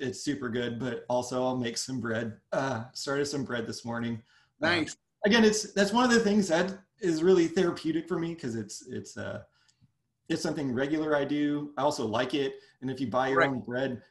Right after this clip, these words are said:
Speaker 1: it gets really expensive. I'm also very
Speaker 2: Yeah.
Speaker 1: cheap. So, uh, <laughs> it's a good way to make good bread, but also very cheap. <laughs>
Speaker 2: I remember we made, uh, we made our own challah once, and that, that was fun.
Speaker 1: <laughs>
Speaker 2: That, that's just like
Speaker 1: Yeah.
Speaker 2: all the,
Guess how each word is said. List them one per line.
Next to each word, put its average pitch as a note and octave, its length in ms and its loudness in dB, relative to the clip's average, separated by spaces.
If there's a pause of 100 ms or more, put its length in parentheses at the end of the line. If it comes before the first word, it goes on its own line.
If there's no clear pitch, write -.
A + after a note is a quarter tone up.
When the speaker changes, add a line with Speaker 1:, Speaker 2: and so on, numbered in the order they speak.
Speaker 1:
it B2+ 120 -4
gets B2 200 0
really C#3+ 180 2
expensive. B2 680 -4 (260)
I'm C3+ 80 -4
also C#3+ 220 -2
very C3+ 220 0
Speaker 2:
Yeah. - 100 -2
Speaker 1:
cheap. B2+ 240 -8 (340)
So, C3 520 -2
uh, C#3+ 460 2 (160)
<laughs> - 140 -12
it's D#3 140 0
a F3 160 6
good F3+ 300 2
way G3+ 160 8
to F3+ 100 6
make E3 420 -2
good C#3 360 -2
bread, D#3+ 460 2 (180)
but B2+ 240 -4
also C#3+ 340 0
very B2 240 -2
cheap. G#2+ 320 -6 (640)
<laughs> - 0 -
Speaker 2:
I - 1000 -4
remember F3+ 300 0
we E3 120 2
made, D#3+ 360 0
uh, C#3 340 2 (220)
we D3 100 -2
made E3 200 0
our D#3+ 120 4
own D3+ 160 0
challah D#3+ 420 0
once, G2+ 440 -10
and B2+ 140 -10
that, C3 240 -6
that D#3 180 2
was C#3 160 -2
fun. C3+ 240 -2
Speaker 1:
<laughs> C#3 160 2
Speaker 2:
That, E3 140 -2 (680)
that's F#3+ 160 0
just - 140 -8
like - 120 4
Speaker 1:
Yeah. F#3+ 60 4
Speaker 2:
all F#3 100 6
the, E3 120 -6